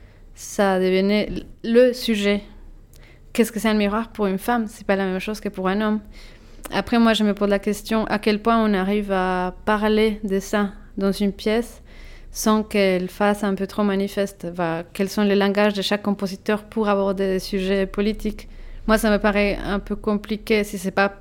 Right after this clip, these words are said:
par un texte, si c'est pas de façon très directe, parce que ça reste un peu une information de nos des programmes. Donc, euh, voilà, enfin, il y a plusieurs <laughs> distances, euh, hum, pour, euh, politiser ou pas la musique.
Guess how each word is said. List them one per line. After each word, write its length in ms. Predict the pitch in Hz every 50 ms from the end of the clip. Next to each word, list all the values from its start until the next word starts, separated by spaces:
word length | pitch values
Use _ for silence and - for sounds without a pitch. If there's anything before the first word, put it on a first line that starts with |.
| - - -
par 200 | - 214 208 196
un 120 | 202 196 196
texte, 540 | - - 208 208 214 208 - - - 190
si 120 | 180 - 180
c'est 140 | - 208 185
pas 180 | - 190 185
de 40 | 190
façon 260 | - 196 - 196 185
très 220 | 180 - - 202 190
directe, 440 | 185 190 208 214 226 220 - - -
parce 140 | - 175 -
que 60 | -
ça 180 | 175 - 185 180
reste 280 | 185 190 202 208 208 -
un 120 | 185 180
peu 120 | 180 - 202
une 120 | 196 190
information 540 | 185 180 - 190 180 185 180 180 - 196 185
de 120 | 180 170 175
nos 140 | 180 180
des 140 | 180 175 180
programmes. 560 | 175 - - 190 185 190 190 202 214 226 240 233 - - - - - - - - - - - - - - - - - - -
Donc, 360 | 202 202 196 190 196 - - 202
euh, 720 | 190 190 180 180 180 175 175 175 175 175 175 175 175 180 180 170 - - -
voilà, 260 | 202 185 190 170 151 139 -
enfin, 260 | - - 180 170 170 170
il 180 | 165 175 175
y 80 | 175 170
a 140 | 165 165 165
plusieurs 800 | - - - 220 208 - 220 202 208 220 208 202 196 185 185 185
<laughs> 0 |
distances, 720 | 180 214 214 208 - - 220 202 202 202 202 196 - -
euh, 300 | - 170 170 170 170 175 175 - - - - - _ - - - - - - -
hum, 800 | - 180 180 175 175 175 175 175 175 175 175 175 175 175 175 170 - -
pour, 160 | - 202 185 180
euh, 340 | 180 175 170 170 170 170 175 175 180 180 180 - - - - - - - - - - - - - - - - -
politiser 800 | - 220 220 220 214 214 - 220 208 - 220 208 202 202 202 196
ou 80 | 202 190
pas 200 | - - 208 190
la 140 | 190 190
musique. 420 | 190 190 190 - - 175 - -